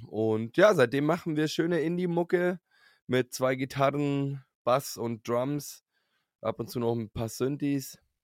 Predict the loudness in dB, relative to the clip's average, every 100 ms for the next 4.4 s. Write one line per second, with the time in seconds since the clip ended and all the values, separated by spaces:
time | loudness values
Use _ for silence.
0 | _ _ -4 0 2 0 -4 -8 -18 _
1 | _ _ _ _ 2 2 2 -2 -6 -4
2 | -2 -2 -2 -20 -14 -8 -8 -8 -10 -6
3 | -6 -8 -10 -14 -14 -16 -10 -6 -4 -6
4 | -10 -10 -10